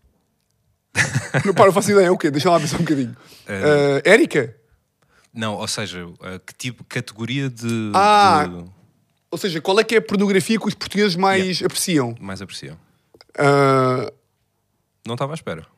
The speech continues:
Speaker 1: Não estavas à espera?
Speaker 2: Mas também não estou assim com a cabeça.
Speaker 1: Imagina, se, se formos para aquela coisa básica de, tipo, a maior parte dos portugueses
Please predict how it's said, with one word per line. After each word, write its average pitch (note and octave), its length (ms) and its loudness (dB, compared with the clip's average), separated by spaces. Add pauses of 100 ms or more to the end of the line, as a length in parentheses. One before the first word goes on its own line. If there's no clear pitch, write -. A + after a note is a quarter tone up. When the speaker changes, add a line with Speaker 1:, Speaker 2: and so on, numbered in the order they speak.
(120)
Speaker 1:
Não F3 140 2
estavas G3 240 4
à G3 40 8
espera? F3 460 2
Speaker 2:
Mas - 140 -4
também G2+ 180 -6
não A2+ 120 -10
estou A#2 200 -10
assim A2 220 -6
com A2+ 100 -8
a - 40 -6
cabeça. A#2+ 520 -8 (640)
Speaker 1:
Imagina, E3 400 0
se, D#3 580 0 (400)
se - 140 -6
formos F#3 240 0
para - 100 -2
aquela F#3+ 220 2
coisa F3 240 2
básica D3+ 420 2
de, C#3+ 460 0 (560)
tipo, D3 280 -8 (160)
a C#3+ 140 0
maior D#3+ 160 6
parte E3 260 2
dos - 100 -8
portugueses C#3 880 -2